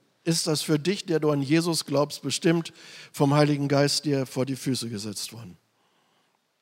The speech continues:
Also, wohin führte Elia sein Gehorsam? Zur Himmelfahrt. Er wurde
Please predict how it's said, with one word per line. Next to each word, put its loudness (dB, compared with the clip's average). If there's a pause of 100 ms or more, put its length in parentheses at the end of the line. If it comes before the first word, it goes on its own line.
(2500)
Also, 6
wohin 8
führte 4
Elia 4
sein 2
Gehorsam? 0 (920)
Zur 6
Himmelfahrt. 2
Er 0
wurde 0